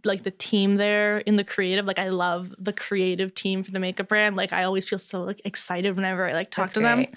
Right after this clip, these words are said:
Speaker 1: But, um, they're really good at knowing those things. So, like, they go to every single Fashion Week thing. Like, they find the colors, the Pantones, that are the colors of the year. Like, they, they really know those types of things.
Speaker 2: Cool.
Speaker 1: Um, when it pertains to products, we were originally gonna come out with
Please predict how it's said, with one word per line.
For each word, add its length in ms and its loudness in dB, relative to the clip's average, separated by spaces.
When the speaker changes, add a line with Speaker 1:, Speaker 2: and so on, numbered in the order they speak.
Speaker 1:
But, 180 0
um, 340 2
they're 480 4
really 320 2
good 240 -2
at 300 -2
knowing 420 2
those 160 -2
things. 260 -4
So, 60 0
like, 160 0
they 100 6
go 120 2
to 100 2
every 180 0
single 200 -2
Fashion 360 -6
Week 200 -4
thing. 180 -2
Like, 120 -4
they 120 -4
find 380 -2
the 40 -4
colors, 420 0
the 80 -2
Pantones, 580 0
that 80 0
are 40 0
the 60 0
colors 300 -4
of 40 -10
the 80 -2
year. 280 0
Like, 160 -4
they, 240 0
they 180 2
really 240 4
know 480 2
those 180 0
types 180 -4
of 80 -2
things. 280 4
Speaker 2:
Cool. 140 -2
Speaker 1:
Um, 220 2
when 100 6
it 100 2
pertains 360 -2
to 60 0
products, 600 0
we 140 2
were 260 2
originally 360 2
gonna 140 2
come 160 0
out 140 2
with 160 -4